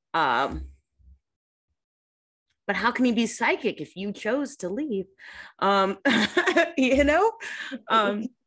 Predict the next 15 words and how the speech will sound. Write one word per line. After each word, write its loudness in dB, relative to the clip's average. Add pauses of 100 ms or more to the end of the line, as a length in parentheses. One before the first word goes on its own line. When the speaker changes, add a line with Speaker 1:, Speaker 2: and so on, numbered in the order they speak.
(100)
Speaker 2:
psychic, -4
then -4
you -6
have -4
to -6
admit -6
your -6
parents -8
kicked -6
you -8
out. -6
Speaker 1:
Yeah, -2
I -2
know. -6
Yeah. -8